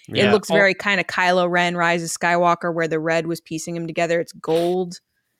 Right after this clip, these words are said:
Speaker 3: It
Speaker 1: Yeah.
Speaker 3: looks
Speaker 2: And
Speaker 3: like
Speaker 2: they're
Speaker 3: their
Speaker 2: covered in
Speaker 3: helmets all got
Speaker 2: dirt.
Speaker 3: smashed in different ways. So
Speaker 2: Yeah,
Speaker 3: when
Speaker 1: Right.
Speaker 3: they
Speaker 2: it
Speaker 3: were
Speaker 2: looks like they got
Speaker 3: repurposed.
Speaker 2: blown up and then they got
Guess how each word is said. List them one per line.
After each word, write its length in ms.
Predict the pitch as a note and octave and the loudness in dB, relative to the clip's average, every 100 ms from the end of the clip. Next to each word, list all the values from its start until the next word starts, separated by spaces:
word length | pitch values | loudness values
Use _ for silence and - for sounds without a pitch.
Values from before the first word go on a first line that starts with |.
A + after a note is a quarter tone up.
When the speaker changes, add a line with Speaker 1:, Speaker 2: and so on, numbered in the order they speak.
| - | -6
Speaker 3:
It 60 | D3 | -2
Speaker 1:
Yeah. 100 | D3 | 0
Speaker 3:
looks 160 | - | 0
Speaker 2:
And 60 | G#3+ | 0
Speaker 3:
like 60 | |
Speaker 2:
they're 80 | A#3+ | 2
Speaker 3:
their 80 | C4 C#4+ | 4 2
Speaker 2:
covered 100 | E4 | 4
in 60 | |
Speaker 3:
helmets 160 | D4 C4+ | 4 4
all 60 | B3 | 4
got 80 | D#4+ | 4
Speaker 2:
dirt. 180 | - - | 0 -4
Speaker 3:
smashed 420 | C3 B2+ B2 B2 | -2 0 0 -4
in 120 | A#2+ | -4
different 340 | A#2+ - A2 | -6 -6 -8
ways. 560 | A2+ A2+ A2+ A2 - - - | -4 -2 -2 -6 -8 -8 -6
So 180 | - | 0
Speaker 2:
Yeah, 200 | G3+ F3+ | 2 4
Speaker 3:
when 80 | - | 4
Speaker 1:
Right. 80 | A2 | 2
Speaker 3:
they 40 | A2+ | 2
Speaker 2:
it 60 | |
Speaker 3:
were 100 | G3+ A3 | 0 -2
Speaker 2:
looks 160 | A#3 | 2
like 160 | A#3+ A3 | 0 2
they 80 | G3+ | 2
got 160 | F3 | 2
Speaker 3:
repurposed. 120 | A2 G3+ | 0 0
Speaker 2:
blown 420 | F3+ F#3+ G3 F#3+ | 2 2 0 0
up 240 | F#3 F3+ | -2 -4
and 120 | F3 | -4
then 140 | E3+ F3 | -4 -4
they 80 | E3+ | -2
got 220 | E3 | -2